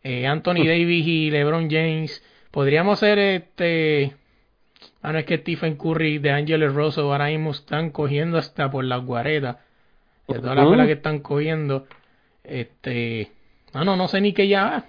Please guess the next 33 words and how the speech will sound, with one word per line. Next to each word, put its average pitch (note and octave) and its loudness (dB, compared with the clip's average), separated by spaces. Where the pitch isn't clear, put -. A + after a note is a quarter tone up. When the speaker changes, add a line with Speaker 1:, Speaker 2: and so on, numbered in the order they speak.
Speaker 1:
Melo A3 4
y A3+ 4
Audi, G3 4
está - -4
bien F3 -2
así, D3 -2
vamos D3 0
a - -4
dejarlo C#3 -4
ahí. A#2 -6
Este, - -10
es B2 -2
mejor C3+ 4
Speaker 2:
Bueno, A#3 8
Speaker 1:
así. G3 -2
Speaker 2:
también D#3+ -2
podemos F#3 4
ser F3+ 2
yo D#3+ 4
el E3+ 2
niño F#3 0
pollo G#3+ 2
y G#3+ -6
tú F3+ -6
Carmen E3 0
Lubana. D#3+ 0
Speaker 1:
<laughs> - 8
No, C#3+ 8
vamos, D#3 4
vamos, C#3 2
vamos, C3 -4
vamos, B2+ -4
vamos. B2+ -4